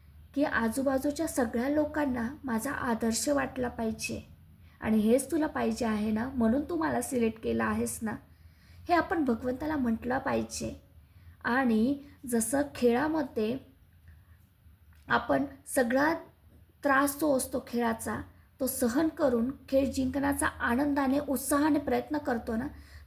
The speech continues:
तसंच मला माझं जीवनसुद्धा सगळ्या त्रासांवर मात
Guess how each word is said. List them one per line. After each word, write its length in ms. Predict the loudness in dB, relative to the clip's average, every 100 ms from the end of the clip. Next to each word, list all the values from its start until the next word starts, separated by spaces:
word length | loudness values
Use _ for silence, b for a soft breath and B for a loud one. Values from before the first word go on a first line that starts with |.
| -2
तसंच 300 | 0 0 -2
मला 240 | -2 0 0
माझं 240 | 2 2
जीवनसुद्धा 960 | 0 0 0 0 0 -4 -6 -4 -6 -6 B B B 0
सगळ्या 280 | 2 2 0
त्रासांवर 640 | 0 -4 -2 -4 -2 0
मात 200 | 0